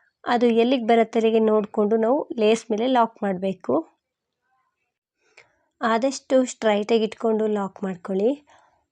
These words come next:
ಆ, ಇಲ್ಲಾಂದ್ರೆ ರಿಂಕಲ್ಸ್ ಬರುತ್ತೆ. ಇವಾಗ ಅದ್ರ ಪಕ್ಕದಲ್ಲಿ ಒಂದು ಸಲ ಸಿಂಗಲ್ ಕ್ರೋಶೆನ ಮಾಡ್ಕೊಳ್ತೀನಿ. ಒಂದು ಸಲ ಸಿಂಗಲ್ ಕ್ರೋಶೆ ಆದ್ಮೇಲೆ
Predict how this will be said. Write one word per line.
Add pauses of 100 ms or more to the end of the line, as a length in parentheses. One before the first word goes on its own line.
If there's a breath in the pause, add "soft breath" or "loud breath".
(120)
ಆ, (100)
ಇಲ್ಲಾಂದ್ರೆ
ರಿಂಕಲ್ಸ್
ಬರುತ್ತೆ. (1400 soft breath)
ಇವಾಗ
ಅದ್ರ
ಪಕ್ಕದಲ್ಲಿ
ಒಂದು
ಸಲ
ಸಿಂಗಲ್
ಕ್ರೋಶೆನ
ಮಾಡ್ಕೊಳ್ತೀನಿ. (3500)
ಒಂದು
ಸಲ
ಸಿಂಗಲ್
ಕ್ರೋಶೆ
ಆದ್ಮೇಲೆ